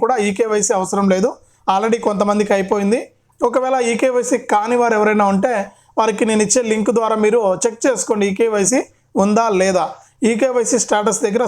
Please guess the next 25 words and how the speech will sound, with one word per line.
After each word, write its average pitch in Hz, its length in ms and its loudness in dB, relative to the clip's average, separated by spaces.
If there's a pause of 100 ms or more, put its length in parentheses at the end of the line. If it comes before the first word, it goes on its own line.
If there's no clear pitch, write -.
(100)
సక్సెస్ 214 340 -2
అని 214 100 0
ఉంటే 202 440 -2 (300)
మీకు 202 220 2
అయిపోయినట్టు, 202 460 -2 (360)
లేకపోతే 220 480 0
పెండింగ్ 240 400 -2
అని 220 180 2
ఉంటే 247 180 0 (440)
మీకు 214 200 0
ఈకేవైసీ 220 520 0
కానట్టు. 196 420 0
అప్పుడు 247 260 0
మీరు 240 120 2
రేషన్ 214 320 0
దుకాణానికి 208 500 0
వెళ్ళి 196 180 2
కూడా 208 200 0 (480)
మీరు 226 120 2
చెక్ - 340 -2
చేసుకోవచ్చు. 180 520 -2
ఇది 208 220 2
చాలా 214 140 2 (100)
మంచి 214 220 0
ఆప్షన్ 202 480 -2